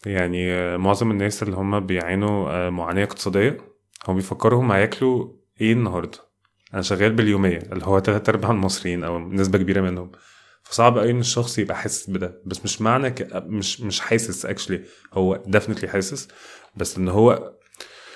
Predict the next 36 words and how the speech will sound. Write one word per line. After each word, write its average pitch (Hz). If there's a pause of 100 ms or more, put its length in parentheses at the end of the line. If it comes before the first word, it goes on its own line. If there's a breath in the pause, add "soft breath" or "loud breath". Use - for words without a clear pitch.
(280 loud breath)
مفكر 123
في 120
الموضوع 101
بشكل 117
فكري 104
intellectual، 98
قاعد 113
بيفك-، 98
بيتكلم 110
عن 104
climate 110
change 104
وإزاي 98
إن 107
هو 104
هيأثر، 107
هيأثر 95
في 95
مستقبل 101
الأطفال 98
ومستقبل 98
الناس. 101
هو 101
الناس 98
أصلا 120
مش 104
بتفكر -
في -
مستقبلها 104
هي 104
شخصيا، 98
مش 90
هيفكروا 104
في 107
مستقبل 95
ولادهم. 87